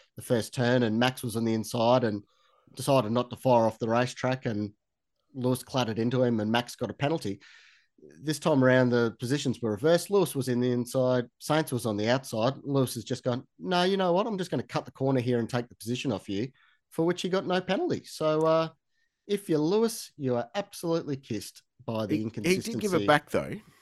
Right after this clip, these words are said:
Speaker 1: He didn't have to, though. The team told
Speaker 2: No,
Speaker 1: him to
Speaker 2: the
Speaker 1: give it
Speaker 2: team,
Speaker 1: back.
Speaker 2: that, but that was very smart. And if he hadn't have, I'm sure
Speaker 1: No,
Speaker 2: he
Speaker 1: but the
Speaker 2: would have
Speaker 1: team,
Speaker 2: got the
Speaker 1: the,
Speaker 2: penalty.
Speaker 1: the officials already said that there was no
Speaker 2: Mm.
Speaker 1: penalty.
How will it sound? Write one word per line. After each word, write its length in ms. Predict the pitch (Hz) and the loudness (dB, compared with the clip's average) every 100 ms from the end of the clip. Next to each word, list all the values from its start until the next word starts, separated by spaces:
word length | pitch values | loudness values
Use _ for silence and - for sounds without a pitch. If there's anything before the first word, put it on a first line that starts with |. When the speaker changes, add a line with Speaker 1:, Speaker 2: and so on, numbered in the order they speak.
| _ _ _ _ | _ _ _ _
Speaker 1:
He 120 | 151 180 | -4 -2
didn't 380 | 196 185 - | 0 -2 -4
have 260 | 131 165 180 | -2 -2 0
to, 120 | 233 | 0
though. 220 | 165 107 92 | 2 0 0
The 100 | - | -2
team 260 | - 175 | 0 0
told 200 | 185 156 | 2 4
Speaker 2:
No, 80 | 147 | 6
Speaker 1:
him 80 | 139 | 6
to 40 | |
Speaker 2:
the 80 | 139 | 4
Speaker 1:
give 40 | 120 | 2
it 40 | |
Speaker 2:
team, 80 | 170 147 | 4 4
Speaker 1:
back. 120 | 120 | 4
Speaker 2:
that, 160 | 143 131 | 0 2
but 100 | 143 | 2
that 160 | 147 | 4
was 120 | 123 113 | 2 2
very 220 | 120 104 | 2 2
smart. 380 | - 123 104 80 | 0 2 2 0
And 80 | 101 | -6
if 140 | 98 | -4
he 140 | 113 110 | -4 0
hadn't 320 | 120 117 110 | 2 2 0
have, 120 | 98 | 0
I'm 140 | 95 | -2
sure 200 | 92 107 | -2 2
Speaker 1:
No, 60 | 95 | 2
Speaker 2:
he 60 | 90 | 4
Speaker 1:
but 40 | 160 | 2
the 40 | |
Speaker 2:
would 60 | 160 | 4
have 100 | 202 | 6
Speaker 1:
team, 100 | 196 | 6
Speaker 2:
got 80 | 190 | 4
the 40 | - | 4
Speaker 1:
the, 60 | |
Speaker 2:
penalty. 260 | 170 170 80 _ | 4 4 -4 _
Speaker 1:
the 100 | 170 | 0
officials 460 | - 196 - 143 139 | 2 0 0 0 2
already 180 | 135 135 | 4 2
said 220 | 151 143 | 0 -2
that 120 | 131 | -2
there 80 | 127 | -2
was 140 | 120 | 0
no 340 | 135 131 120 113 | 4 6 4 2
Speaker 2:
Mm. 160 | 104 | -4
Speaker 1:
penalty. 420 | 104 170 190 80 | -4 -2 -4 -8